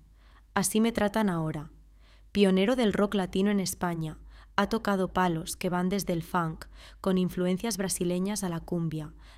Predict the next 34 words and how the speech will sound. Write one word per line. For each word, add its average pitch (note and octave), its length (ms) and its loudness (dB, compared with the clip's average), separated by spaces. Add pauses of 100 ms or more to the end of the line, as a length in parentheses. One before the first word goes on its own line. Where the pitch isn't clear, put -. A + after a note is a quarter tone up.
la E3+ 180 -4
salsa F3 580 -4 (380)
y, G#3+ 100 0
por F#3 180 -2
supuesto, G#3 720 -2
en F3 160 -2
punkabilly. E3 760 -2 (920)
Este A3 240 0
recopilatorio F#3 960 0
también F#3+ 380 0
aúna G3+ 320 2
parte F#3+ 320 -2
de F#3 80 -2
su F#3 160 -4
trabajo F3 480 -4
como F3 260 -2
diseñador F3 760 -2
y G3 120 -2
dibujante, D#3+ 720 -4 (400)
con F#3 180 2
un G3 120 2
pequeño G3+ 420 0
repaso F#3+ 520 -2
de F3+ 100 -4
carteles E3 640 -6
del E3+ 160 -2
propio F3+ 420 -4
Víctor F#3 420 -2
Coyote F3+ 680 -4
en F#3 160 0
la F3 80 -2
edición F3 420 -4
en G3+ 140 0
vinilo. E3+ 480 -4